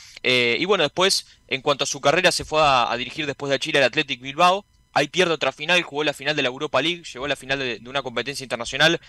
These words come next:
la termina perdiendo. Para ser un poco más, más concreto, se va al Marsella en dos mil catorce y dos mil quince, hablamos de, de su pasaje por, por Francia. Ahí se da el particular video de cuando se sienta en el café, que el que le deja el,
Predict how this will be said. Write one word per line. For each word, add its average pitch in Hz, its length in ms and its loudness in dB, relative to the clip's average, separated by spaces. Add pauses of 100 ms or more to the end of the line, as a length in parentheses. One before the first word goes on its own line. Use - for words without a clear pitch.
(240)
la 120 140 2
termina 139 320 0
perdiendo. 180 580 2 (640)
Para 131 180 4
ser 156 160 0
un 160 100 -10
poco 156 180 -4
más, 147 440 2
más 131 520 -4
concreto, 165 420 0
se 143 140 -2
va 147 80 6
al 156 40 2
Marsella 185 640 2 (280)
en 127 120 -10
dos 135 120 -6
mil 151 120 -4
catorce 147 400 0
y - 20 -8
dos 135 80 -8
mil 131 140 -2
quince, 175 300 0
hablamos 131 320 2
de, 110 260 0 (280)
de 131 100 -4
su 131 140 -6
pasaje 151 360 2
por, 117 240 -4
por 127 180 -4
Francia. 170 420 2
Ahí 135 180 2
se 143 140 2
da 151 40 4
el 131 220 -4
particular 123 480 0
video 143 240 0
de 120 220 0
cuando 117 180 -10
se 120 140 -10
sienta 147 200 -2
en 131 60 2
el 120 80 -2
café, 139 260 -2
que 123 100 -6
el 104 40 -18
que 120 80 -4
le 127 60 2
deja 139 160 2
el, 123 120 -2